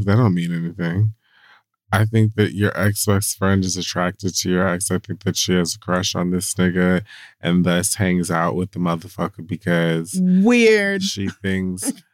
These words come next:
Speaker 2: <laughs>
Speaker 1: that the nigga is cute and fun and whatever, and that's why. Because why would you tell me that you,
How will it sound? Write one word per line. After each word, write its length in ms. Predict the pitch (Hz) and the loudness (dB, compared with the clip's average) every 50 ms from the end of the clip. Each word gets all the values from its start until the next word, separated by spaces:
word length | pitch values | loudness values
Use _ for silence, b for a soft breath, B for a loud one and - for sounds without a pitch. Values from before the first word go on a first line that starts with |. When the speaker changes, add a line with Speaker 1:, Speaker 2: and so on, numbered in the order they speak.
| b | b
Speaker 2:
<laughs> 260 | b b b b _ - | b b b b _ -2
Speaker 1:
that 260 | 101 95 92 - - | 0 0 0 0 -2
the 80 | 98 | -2
nigga 260 | 85 90 95 92 90 98 | 0 0 0 0 2 2
is 360 | 98 98 101 101 95 - - | 2 4 4 4 2 0 -2
cute 640 | - - 104 95 92 92 90 90 90 90 92 87 _ _ _ _ _ _ _ _ - | -4 0 2 4 4 4 4 4 4 2 0 -2 _ _ _ _ _ _ _ _ -2
and 200 | 95 92 92 87 - | 0 0 0 0 -2
fun 840 | - 98 92 87 87 87 85 87 85 85 85 85 85 87 95 107 _ _ _ _ _ - 98 | -2 0 0 2 2 0 0 0 0 0 0 0 -2 -4 -6 -8 _ _ _ _ _ -4 -2
and 140 | 90 90 | 0 2
whatever, 560 | 90 90 90 90 90 87 85 - 90 85 85 82 | 2 2 2 2 0 0 -2 0 0 0 0 -2
and 340 | - - 87 87 85 82 | -2 -4 -6 -4 -2 -2
that's 380 | 85 85 87 90 92 - - - | -2 -2 -2 -2 -2 -4 -4 -2
why. 260 | 90 85 82 82 80 - B B B B - | 0 0 0 -2 -2 -6 B B B B 0
Because 260 | 107 107 123 113 107 | 4 4 6 6 6
why 220 | 101 101 104 110 | 4 4 4 4
would 200 | 120 123 139 123 | 4 2 0 -2
you 80 | 127 127 | -2 -2
tell 220 | 113 - 123 110 | 0 2 4 4
me 140 | 110 104 104 | 6 4 4
that 160 | 92 101 95 | 4 2 0
you, 220 | 85 95 98 95 | 0 0 -4 -4